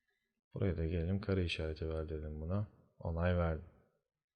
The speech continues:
Şunları tekrar şöyle alalım. Fazla ölçülendirmeyi de silmiş olduk bu arada. Başka bir şey yok. Şurada bir radius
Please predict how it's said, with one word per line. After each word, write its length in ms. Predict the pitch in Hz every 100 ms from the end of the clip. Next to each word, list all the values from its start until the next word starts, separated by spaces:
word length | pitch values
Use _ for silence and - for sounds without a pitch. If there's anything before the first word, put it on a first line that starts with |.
| _ _ _ _ _ _ _
Şunları 380 | - - 98 92
tekrar 420 | - 92 - 82
şöyle 280 | 80 87 80
alalım. 400 | 80 90 90 95 - - _ _ _ _ _ _ _ _ _ _ _ _ _ _
Fazla 360 | - 110 110 104
ölçülendirmeyi 760 | 92 - - 80 80 82 82
de 220 | 101 110 -
silmiş 460 | - 110 98 92
olduk 360 | 80 78 - -
bu 100 | 80
arada. 340 | 78 78 101 117 - - _ _ _ _ _ _ _ _ _ _ _ _ -
Başka 340 | 117 117 87
bir 60 | 82
şey 240 | - 117
yok. 300 | 98 92 -
Şurada 420 | - - 110 107 104
bir 180 | 101 98 - - _ _ _ _ _ _ _ _ _ _ _ _ _ _ _ _ -
radius 720 | 98 101 101 104 - - -